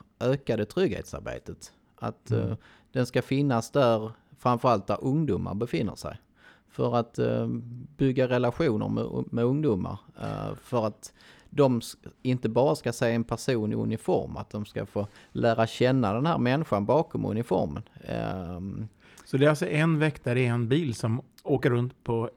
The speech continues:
Speaker 2: lördag, söndag?
Speaker 1: Ja, men precis. Extra väktare som åker runt för att bidra i det här, eh, trygghetsarbetet i kommunen. För att skapa lite extra trygghet och få bygga relationer med ungdomar. Och, eh,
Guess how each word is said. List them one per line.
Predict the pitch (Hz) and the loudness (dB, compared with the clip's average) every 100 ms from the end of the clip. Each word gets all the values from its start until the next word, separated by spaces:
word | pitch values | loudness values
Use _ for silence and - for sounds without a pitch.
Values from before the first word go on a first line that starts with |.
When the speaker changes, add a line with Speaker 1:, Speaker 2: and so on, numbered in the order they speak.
| - | -14
Speaker 2:
lördag, | 208 127 123 | -4 -2 -2
söndag? | - 415 196 - - _ | -4 -6 -6 -8 -14 _
Speaker 1:
Ja, | 113 127 175 | 2 4 4
men | 190 170 | 2 0
precis. | 165 151 92 - - - - | 2 2 0 -4 -12 -14 -8
Extra | 123 110 - 92 | -4 -4 -4 -4
väktare | 101 101 - 90 85 | -2 -4 -4 -8 -6
som | - 92 | -6 -6
åker | 90 - 101 | -6 -8 -6
runt | 90 95 | -6 -6
för | - 95 | -10 -10
att | 95 - _ - _ - | -10 -12 _ -20 _ -2
bidra | 135 175 170 90 | 2 4 4 2
i | 110 | 2
det | |
här, | 170 156 110 101 | 4 2 2 -2
eh, | 104 | -2
trygghetsarbetet | - 185 113 80 85 95 76 - - - - | 0 0 0 -2 -8 -8 -8 -12 -20 -20 -10
i | 127 101 | -6 -4
kommunen. | 107 135 104 - - | -2 0 0 -4 -10
För | 98 | -8
att | 95 | -10
skapa | - - 110 107 110 | -12 -10 -6 -4 -4
lite | 107 120 | -4 -4
extra | 151 - | -4 -4
trygghet | 131 175 147 147 160 - | -2 0 2 0 -2 -8
och | 123 | -10
få | - | -6
bygga | 131 127 123 120 | -4 -2 -2 0
relationer | 120 120 131 127 117 117 | -2 -2 -2 -2 -2 -4
med | 117 117 | -4 -2
ungdomar. | 120 123 117 107 110 - - - - _ | -2 -2 0 -2 -4 -10 -20 -20 -20 _
Och, | - 127 | -6 -6
eh, | - | -4